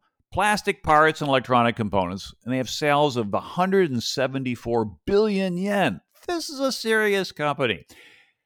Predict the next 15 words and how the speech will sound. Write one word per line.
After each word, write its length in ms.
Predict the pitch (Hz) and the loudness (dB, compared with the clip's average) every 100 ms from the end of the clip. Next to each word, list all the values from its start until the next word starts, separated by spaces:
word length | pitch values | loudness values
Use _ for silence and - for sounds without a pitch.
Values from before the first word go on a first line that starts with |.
| _ _ _ - | _ _ _ -10
And 80 | 82 | -10
a 60 | |
critical 460 | - 104 135 170 180 | -4 -2 0 0 2
server 340 | 185 202 175 | 4 6 6
had 160 | 135 127 | 4 4
been 160 | 127 | 2
infected 560 | 127 123 - 185 160 117 | 2 -2 2 2 2 0
with 160 | 113 104 | 2 2
malware, 640 | 147 180 123 98 101 - 101 | 2 4 4 4 2 -2 -8
and 100 | 98 | -10
Kojima 520 | 104 - 156 165 156 _ _ | -10 -6 -4 -4 -6 _ _
couldn't 220 | 113 107 | -4 0
deliver 240 | 123 156 180 | 2 4 4
the 80 | |
parts. 580 | 190 240 196 - - - | 6 6 4 -2 -16 -18